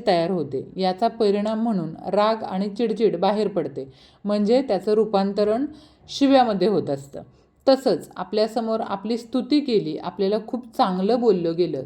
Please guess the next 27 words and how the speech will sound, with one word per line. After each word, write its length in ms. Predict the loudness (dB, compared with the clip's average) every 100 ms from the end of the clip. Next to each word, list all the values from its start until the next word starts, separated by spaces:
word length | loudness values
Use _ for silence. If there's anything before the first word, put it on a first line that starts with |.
| -6
तर 80 | -4
काय 260 | 2 4 4
होतं, 380 | -2 -2 -4 -2
याचा 220 | -2 -2
परिणाम 440 | 0 -2 -2 -4
काय 180 | -2 -2
होतो? 300 | -2 -4 -6 -6
आपण 320 | -6 -4 -4
प्रसन्न 480 | -2 -2 0 -2 -2
होतो, 380 | -4 -2 -4 -6 -20 -20 -12
आपल्याला 320 | -2 2 2
आनंद 360 | 2 2 0 2
वाटतो, 520 | 0 0 -2 -4 -6 -12 -2
एकूणच 460 | 0 2 2 2
काय 140 | 0 0 2
तर 60 |
आपण 300 | 0 0 -2
पॉझिटिव्ह 580 | 2 4 4 0 0 0
होतो. 260 | -2 -8 -4
पॉझिटिव्ह 600 | 0 0 0 -2 -2 0
ऊर्जा 340 | 0 0 0
त्या 200 | 0 -2
गोड 320 | 4 6 6
शब्दांनी 480 | 2 -4 -2 -2 -2
वाढते, 380 | -2 -2 -4 -8
म्हणजे 340 | -4 0 0
गोड 300 | 2 4 6